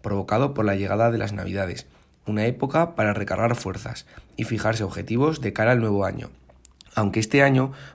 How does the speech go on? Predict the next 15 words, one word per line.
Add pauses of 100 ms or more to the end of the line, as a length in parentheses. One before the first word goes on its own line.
muchos
buscarán
cumplir
los
que
ya
se
fijaron
el
año
pasado
antes
de
la
pandemia.